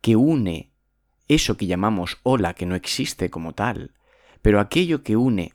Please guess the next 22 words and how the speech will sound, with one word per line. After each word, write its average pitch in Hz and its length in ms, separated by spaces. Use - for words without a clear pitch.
ola 120 340
y 87 120
mar, 107 440
es 175 540
lo 175 120
mismo, 101 480
es 185 180
lo 160 120
único 160 360
que 90 120
hay, - 300
porque 127 300
no 127 220
hay 95 100
dos. 87 480
Donde 104 300
hay 120 160
uno, 160 360
no 160 160
puede 160 200
haber 90 240
dos. 73 380